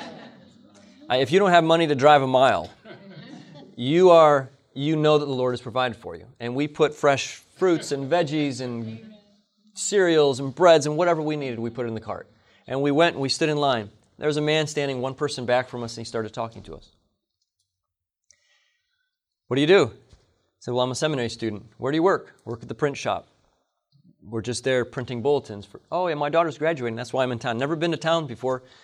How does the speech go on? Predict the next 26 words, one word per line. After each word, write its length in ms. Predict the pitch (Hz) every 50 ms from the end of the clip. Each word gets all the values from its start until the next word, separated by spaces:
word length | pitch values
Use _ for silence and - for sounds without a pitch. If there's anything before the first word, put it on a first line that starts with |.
| _ _ _ _ -
I 100 | - 127
live 140 | 147 147 156
in 60 | 156
Montana." 500 | 151 147 143 - 170 175 170 135 98 - - _ _ _ _ _ _ _ _ _ _ _ _ _ _ _ _ _ _ _ _
He 100 | - 156
said, 240 | 147 - 165 147 -
"So, 320 | - 160 147 139 127 - - _ _ _ _ _ _ _ -
so 140 | - 165
what's 140 | 175 190 180
seminary 360 | - 196 208 226 202 160 139
like?" 340 | 127 117 101 87 85 - _ _ _ _ _ _ _ _ _
And 140 | - 135 147
then 80 | 156 160
he 80 | 156
asked 220 | 156 160 160 - 170
another 200 | 165 180 180 170
question 280 | - 151 131 - - 165
to 40 |
follow 160 | - 151 151 147
up. 60 | 131
He 40 | 135
said, 140 | - 156 147
"It's 120 | 131 -
hard, 300 | - 185 202 196 175 165
isn't 180 | 190 196 185 135
it?" 140 | 104 -